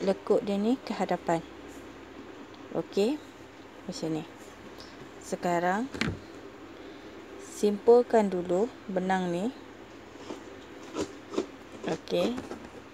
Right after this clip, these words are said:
Baru kita tarik masuk dekat dalam ni untuk cantumkan kaki dia. Kemudian S L S T. Okey. Sekarang ni kita buat, ah, A C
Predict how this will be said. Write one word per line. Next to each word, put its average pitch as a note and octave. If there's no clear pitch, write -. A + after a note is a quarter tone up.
Baru F#3+
kita A3
tarik F#3+
masuk F3
dekat G3
dalam F#3
ni F3
untuk F3
cantumkan F3+
kaki F3
dia. D#3+
Kemudian F#3+
S -
L E3+
S -
T. D#3
Okey. -
Sekarang A3
ni G#3+
kita G3+
buat, G3+
ah, E3
A G#3
C B3+